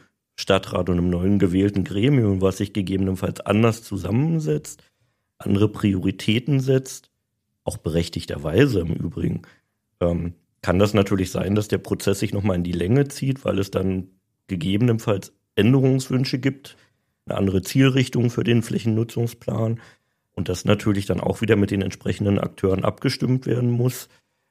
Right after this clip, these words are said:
Ähm, vielleicht auch neue Stadträte hinzukommen, denen man dann auch nochmal erklären muss, was ist dieses Instrument des Flächennutzungsplans.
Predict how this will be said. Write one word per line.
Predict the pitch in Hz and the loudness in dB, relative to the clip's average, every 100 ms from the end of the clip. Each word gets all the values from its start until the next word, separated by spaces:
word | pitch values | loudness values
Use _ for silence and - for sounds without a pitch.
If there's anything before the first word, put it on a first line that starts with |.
| _ | _
Ähm, | - 92 90 | -4 -2 -2
vielleicht | - 90 85 - | -4 -4 -2 -4
auch | 82 | -2
neue | 90 90 123 | 2 4 4
Stadträte | - 131 - 117 113 113 | 4 0 2 -2 0 0
hinzukommen, | 113 113 117 - 107 | 0 -2 -4 0 0
denen | 98 92 | 0 0
man | 92 92 | 0 -2
dann | 92 90 | -2 -2
auch | 92 | -2
nochmal | 92 87 | -2 -2
erklären | 87 - 104 110 | -4 0 0 2
muss, | 107 98 | 2 -2
was | 90 | -4
ist | - - | -8 -6
dieses | 110 104 | -8 -6
Instrument | - 104 - 107 104 101 | -6 -8 -4 0 2 0
des | 98 | -2
Flächennutzungsplans. | - - 101 101 - 110 - - 95 101 101 - | -4 -4 0 -2 0 -4 -4 -2 0 2 0 -2